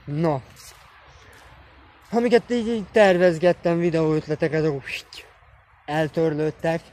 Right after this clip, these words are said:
Hát, ja. De azért legalább zajlott a nyár, azért aktivitásban részese voltam. Részese voltam a dolognak. Na, jól van, gyerekek.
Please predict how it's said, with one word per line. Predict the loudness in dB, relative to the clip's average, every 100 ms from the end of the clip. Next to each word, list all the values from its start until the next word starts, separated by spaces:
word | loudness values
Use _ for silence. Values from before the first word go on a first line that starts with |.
| _ _ _ -10
Hát, | -6 -6 -6 -20 _ -20 -20 -20 -20 -20 _ _ _
ja. | -10 -8 -10 -16 -2
De | 2
azért | 4 2 2
legalább | 0 0 -4
zajlott | -2 -2 -2 -6 -8
a |
nyár, | -6 -4 -4
azért | -6 -8
aktivitásban | -8 -8 -8 -12 -10 -10 -10 -10 -14 -14 -20 -20 -20 -20 -20 -6
részese | -2 -2 -2 -4 -4
voltam. | 0 0 0 0 0 -2 -12 -20 -20 -20 -20 -20 _ _ -20 -12
Részese | -8 -8 -8 -12
voltam | -10 -10 -10 -12
a |
dolognak. | -10 -10 -10 -10 -12 -20 -20 -20 -20 -20 -20 -20 -20 -20 -20 -20 -20 -20 -8
Na, | 2 6
jól | 6 6
van, | 4 2
gyerekek. | 0 0 -2 -4